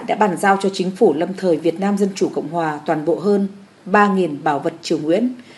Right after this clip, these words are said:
mà cơ quan lưu giữ hiện nay là Bảo tàng Lịch sử Quốc gia Việt Nam. Trong đó có hàng trăm ấn bằng vàng, có ấn nặng mười ki-lô-gam, chín tư cuốn sách bằng vàng và nhiều hiện vật có giá trị lịch sử và mỹ thuật. Lần thứ hai,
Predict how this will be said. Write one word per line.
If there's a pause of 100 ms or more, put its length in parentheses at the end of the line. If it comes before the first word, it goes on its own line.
(240)
mà
cơ
quan
lưu
giữ
hiện
nay
là
Bảo
tàng
Lịch
sử
Quốc
gia
Việt
Nam. (400)
Trong
đó (260)
có
hàng
trăm
ấn
bằng
vàng, (220)
có
ấn
nặng (120)
mười
ki-lô-gam, (360)
chín
tư (200)
cuốn
sách
bằng
vàng (140)
và
nhiều
hiện
vật (100)
có
giá
trị
lịch
sử (100)
và
mỹ
thuật. (960)
Lần
thứ
hai,